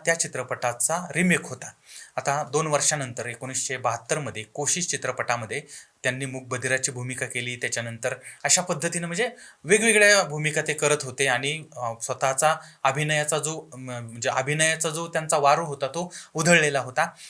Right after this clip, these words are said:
आणि त्यांना ऑल सीझन अभिनेता म्हटलं जायला लागलेलं होतं आणि त्यांना त्यांच्या प्रतिमेची अजिबात चिंता नव्हती की मला हिरोच म्हटलं पाहिजे, मला चरित्र अभिनेताच म्हटलं पाहिजे, मला कॉमेडियनच म्हटलं पाहिजे, मला असंच म्हटलं पाहिजे,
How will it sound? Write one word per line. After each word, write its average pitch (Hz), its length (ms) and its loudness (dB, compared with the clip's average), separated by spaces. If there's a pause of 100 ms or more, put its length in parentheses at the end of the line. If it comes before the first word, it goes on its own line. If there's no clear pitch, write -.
(140)
आणि 160 160 4
त्यांना 156 240 4
ऑल 165 240 6
सीझन 147 320 2
अभिनेता 131 440 0
म्हटलं 127 420 -6 (280)
जायला 147 260 6
लागलेलं 117 360 -2
होतं 110 240 -10 (300)
आणि 165 140 2
त्यांना 165 260 2
त्यांच्या 165 280 0
प्रतिमेची 185 500 -2
अजिबात 175 240 2
चिंता 156 240 4
नव्हती 139 240 0
की 139 180 0 (280)
मला 139 160 6
हिरोच 147 360 2
म्हटलं 131 260 -2
पाहिजे, 131 360 0
मला 131 340 0 (220)
चरित्र 147 260 4
अभिनेताच 135 500 2
म्हटलं 123 240 -2
पाहिजे, 123 260 0
मला 127 200 -2
कॉमेडियनच 131 600 -2
म्हटलं 123 260 -4
पाहिजे, 127 240 -4
मला 131 220 2
असंच 131 280 2
म्हटलं 120 260 -6
पाहिजे, 127 240 -2